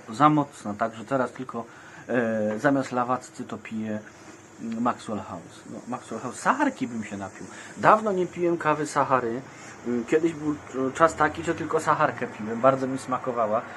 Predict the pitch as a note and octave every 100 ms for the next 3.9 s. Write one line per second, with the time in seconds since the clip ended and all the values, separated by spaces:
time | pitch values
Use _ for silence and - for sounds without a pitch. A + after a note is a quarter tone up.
0 | - - D#3+ E3+ D3 D#3+ D#3+ B2+ D3 -
1 | E3+ C#3+ - - C3 - C3+ C3+ B2 B2
2 | D#3 C#3 C3 C3+ A#2+ A#2 A#2 C3+ - -
3 | - - C#4+ B3 G#3+ G3 F#3+ E3+ D#3+